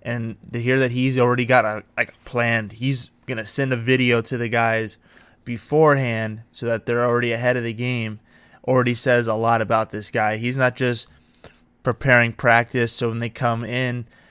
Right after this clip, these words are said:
he has everything ready. He's making them ready before practice even starts. And for a lot of people, like, even us, <laughs> when we do the podcast, sometimes when we do the, uh,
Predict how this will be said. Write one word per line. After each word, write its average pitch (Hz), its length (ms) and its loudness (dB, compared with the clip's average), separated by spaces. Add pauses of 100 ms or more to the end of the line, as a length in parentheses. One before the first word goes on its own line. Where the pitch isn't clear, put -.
(260)
he - 140 -6
has 117 160 0
everything 117 400 0
ready. 120 200 0
He's 135 200 0
making 120 260 -2
them 117 140 -6
ready 117 180 -2
before 113 320 -4
practice 117 460 -4
even 110 260 -8
starts. - 680 -6 (360)
And 110 340 -10
for 117 360 -4
a 110 40 -8
lot 123 200 4
of 131 60 0
people, 131 600 -2
like, 120 180 -6
even 135 220 0
us, 127 280 0 (320)
<laughs> 151 340 -20
when 139 160 2
we 151 140 4
do 147 360 2
the 135 140 0
podcast, 135 520 2
sometimes 135 440 0
when 127 160 0
we 131 80 -2
do 135 180 0
the, 120 240 -2
uh, 107 240 -2